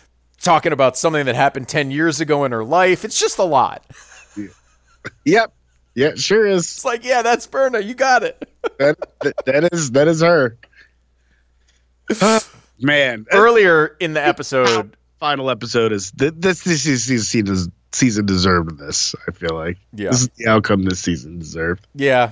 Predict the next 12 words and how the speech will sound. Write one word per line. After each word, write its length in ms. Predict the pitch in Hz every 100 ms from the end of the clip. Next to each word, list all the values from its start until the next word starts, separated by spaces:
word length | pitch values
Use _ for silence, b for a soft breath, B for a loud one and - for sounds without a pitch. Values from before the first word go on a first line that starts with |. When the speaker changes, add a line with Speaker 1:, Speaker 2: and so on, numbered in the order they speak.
| -
Speaker 1:
kind 280 | - 110 95
of. 220 | 95 90 _ _ _
Um, 460 | 104 101 101 104 - _ _ 123 131 110
but 360 | 127 117 - _ _ _ _ -
Berna 400 | 98 127 143 123
also 420 | 123 123 127 117
earlier 480 | - 120 123 117 110
in 140 | 104 104
the 140 | 80
episode, 500 | 104 185 110 95 87
just, 260 | 104 98 -
like, 320 | 101 95